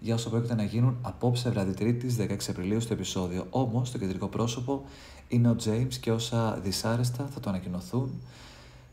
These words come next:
και τη μεγάλη απόφαση που θα πάρει αμέσως μετά από αυτά, να αποχωρήσει οικειοθελώς από το reality, στο οποίο, όταν μπήκε, άλλαξε όλη τη φορά του παιχνιδιού.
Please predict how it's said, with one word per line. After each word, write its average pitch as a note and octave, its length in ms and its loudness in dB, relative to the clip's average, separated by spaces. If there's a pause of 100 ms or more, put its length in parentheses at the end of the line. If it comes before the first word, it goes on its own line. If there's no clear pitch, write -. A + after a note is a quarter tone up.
(120)
και - 120 -6
τη B2 220 4 (240)
μεγάλη A#2 300 6
απόφαση A#2+ 400 4
που - 80 -10
θα A#2 120 -2
πάρει G2 240 0
αμέσως F#2+ 460 -4 (140)
μετά - 260 -2
από F2+ 140 -2
αυτά, A#2+ 440 0 (220)
να A2 120 2
αποχωρήσει F#2+ 840 -2 (360)
οικειοθελώς F#2+ 840 -2 (340)
από A2 160 2
το A#2 100 4
reality, B2+ 300 4
στο - 180 -4
οποίο, C3+ 400 4
όταν C3 220 2
μπήκε, B2+ 460 2 (100)
άλλαξε C3 640 0
όλη C3+ 340 2
τη B2+ 120 -4
φορά G2 380 0
του - 80 -8
παιχνιδιού. F#2 640 0